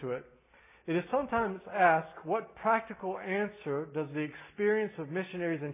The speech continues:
China for the past forty years give to the question, which methods of work have really brought the greatest number of converts into the church?" Okay, what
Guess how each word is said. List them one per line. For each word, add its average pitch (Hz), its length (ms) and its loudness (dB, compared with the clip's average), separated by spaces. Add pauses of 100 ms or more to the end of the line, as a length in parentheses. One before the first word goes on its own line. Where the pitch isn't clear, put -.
(120)
China 165 360 0
for 143 100 -2
the 139 80 -2
past 156 380 0
forty 156 260 -2
years 151 280 2 (140)
give 185 240 -2
to 185 80 -8
the 170 80 -6
question, 131 640 -4 (640)
which 202 400 4 (120)
methods 196 520 -2
of 156 160 -2
work 160 520 4 (560)
have 147 160 0
really 196 340 4
brought 180 340 2
the 160 60 -6
greatest 175 480 0
number 170 280 0
of 135 60 -4 (160)
converts 165 520 -4
into 139 260 -10
the 143 120 -8 (120)
church?" 135 300 -4 (1400)
Okay, 160 380 -4
what 165 300 -4